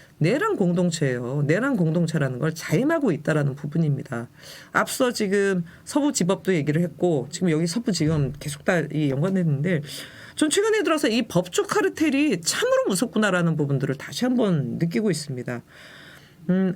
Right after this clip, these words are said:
아무리 법에 대한 문의안이라고 하더라도요, 국민들이 생각하는 상식이 있습니다. 법관장이 있습니다. 다른 것도 아니라 살인 예고글을 올린 극우 유튜버, 그것도 술 먹고 난동을 부려서, 이 사람 당장 구속해도 부족할 판에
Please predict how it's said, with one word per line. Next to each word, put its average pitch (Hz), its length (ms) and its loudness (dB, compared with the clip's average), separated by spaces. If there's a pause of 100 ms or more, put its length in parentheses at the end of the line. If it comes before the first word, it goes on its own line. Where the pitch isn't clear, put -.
(160)
아무리 294 320 2
법에 190 240 0
대한 247 300 2
문의안이라고 208 600 2
하더라도요, 202 640 0
국민들이 320 640 2
생각하는 220 720 0 (240)
상식이 427 540 0
있습니다. 139 500 0
법관장이 269 680 0
있습니다. 127 760 -2 (400)
다른 269 320 0
것도 349 300 2
아니라 214 340 2
살인 466 400 0
예고글을 220 440 0
올린 180 280 2
극우 180 240 -2
유튜버, 147 560 0 (260)
그것도 269 380 0
술 - 160 0
먹고 349 220 2
난동을 269 500 2
부려서, 165 680 0 (320)
이 - 100 2
사람 370 280 2
당장 240 840 2
구속해도 294 500 0
부족할 294 380 0
판에 180 500 0